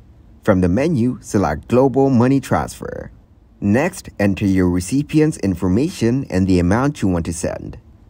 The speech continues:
Then, choose the amount you want to use and select Submit. After that, your recipient will get the money in one to three business days.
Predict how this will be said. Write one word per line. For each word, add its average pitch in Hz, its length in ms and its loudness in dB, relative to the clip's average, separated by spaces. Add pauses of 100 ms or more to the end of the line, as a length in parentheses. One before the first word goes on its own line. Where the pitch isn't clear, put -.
(100)
Then, 120 480 0
choose 190 300 -2
the 196 160 0
amount 92 360 2
you 101 60 -2
want 87 220 0
to 98 60 -2
use 113 400 -2
and 90 220 -2
select 85 380 -6
Submit. - 600 -2 (280)
After 151 340 0
that, 80 360 -2
your 95 120 0
recipient 156 680 -2
will 95 160 2
get 85 180 -2
the 85 80 -4
money 120 420 0
in 87 260 0
one 135 200 0
to 101 140 -2
three 131 320 0
business 113 480 -4
days. - 480 -10